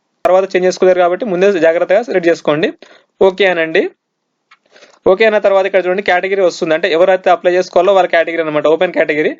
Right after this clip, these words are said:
కాబట్టి అందరూ అప్లై చేసుకోవచ్చు. ఆర్ఓ టైప్ అంటే ఇది రెగ్యులర్ టైప్ అన్నమాట. అప్లికేషన్ ఫీజు వచ్చేసి ఇది టెన్ థౌసండ్ రూపీస్ ఉందన్నమాట. అదే ఓబీసీలకు అయితే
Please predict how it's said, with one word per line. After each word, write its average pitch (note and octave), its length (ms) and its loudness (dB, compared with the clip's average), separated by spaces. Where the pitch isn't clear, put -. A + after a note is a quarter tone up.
కాబట్టి G3 300 2
అందరూ F3+ 260 -2
అప్లై F#3+ 240 0
చేసుకోవచ్చు. E3 460 0
ఆర్ఓ G3+ 200 0
టైప్ D#3 220 -2
అంటే F#3 160 0
ఇది G#3 140 0
రెగ్యులర్ F3+ 380 2
టైప్ D#3+ 180 2
అన్నమాట. D#3 260 -2
అప్లికేషన్ G3+ 460 -2
ఫీజు G3 160 4
వచ్చేసి F#3 340 -2
ఇది G3+ 100 2
టెన్ G3 160 0
థౌసండ్ G3+ 260 2
రూపీస్ G#3 240 -2
ఉందన్నమాట. F3 400 0
అదే G3+ 200 0
ఓబీసీలకు G#3+ 500 0
అయితే G3+ 220 0